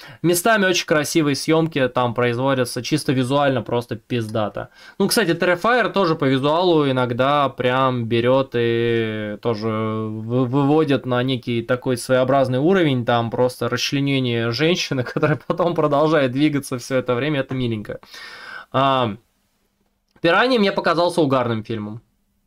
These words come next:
Ну и как третья часть вот этой хуйни, вот, вот этой вот, да, вы поняли, тоже показалась очень угарным, я смеялся. А, да. «The Blob», я тоже ржал, хотя это вроде бы непреднамеренно, но Блоб хороший.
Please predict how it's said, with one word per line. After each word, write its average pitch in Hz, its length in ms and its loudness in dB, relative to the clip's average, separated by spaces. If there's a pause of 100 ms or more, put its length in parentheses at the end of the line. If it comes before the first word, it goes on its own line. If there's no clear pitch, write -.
(160)
Ну 170 100 2
и 175 100 4
как 180 240 0
третья 175 360 2
часть 151 360 0
вот 135 160 -4
этой 127 180 0
хуйни, 151 480 -2
вот, 120 240 -4
вот 117 140 -6
этой 107 200 -8
вот, 107 140 -8
да, 107 140 -4
вы 110 100 -6
поняли, 107 360 -6
тоже 117 240 -2
показалась 113 500 -4
очень 117 220 -10
угарным, 135 360 -2
я 120 160 0
смеялся. 113 520 -8 (840)
А, 117 520 0 (1600)
да. 113 340 -2 (240)
«The 131 180 0
Blob», 165 600 0
я 151 140 2
тоже 135 280 2
ржал, 165 520 2
хотя 143 280 -2
это 135 160 0
вроде 131 240 0
бы 123 140 -2
непреднамеренно, 120 800 -2
но 123 540 -2
Блоб 123 320 -2
хороший. - 560 -6